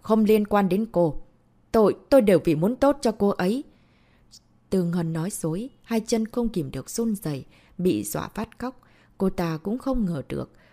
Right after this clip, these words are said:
đồ bỏ đi Lâm Tiểu Huy bị vứt bỏ, lại có bối cảnh đáng sợ như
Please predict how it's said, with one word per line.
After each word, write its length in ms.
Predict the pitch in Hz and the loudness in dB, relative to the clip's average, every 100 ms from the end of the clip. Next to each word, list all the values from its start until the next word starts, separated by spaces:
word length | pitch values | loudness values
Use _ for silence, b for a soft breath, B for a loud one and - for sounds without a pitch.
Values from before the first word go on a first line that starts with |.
| b | b
đồ 140 | 208 | 2
bỏ 180 | 185 180 | 4 0
đi 220 | 175 247 | -2 -4
Lâm 220 | 240 247 | -2 -4
Tiểu 220 | 226 165 151 | -4 -6 -4
Huy 180 | 220 | -4
bị 200 | 202 156 - | -2 -4 -4
vứt 180 | 269 - | -8 -6
bỏ, 300 | 151 139 131 - | -6 -6 -10 -6
lại 140 | 202 | -4
có 140 | 190 262 | -2 -2
bối 240 | 185 214 | -2 -4
cảnh 300 | 254 175 131 - | -4 -8 -8 -8
đáng 220 | 151 226 | -8 -8
sợ 180 | - 139 | -8 -8
như 200 | 151 | -6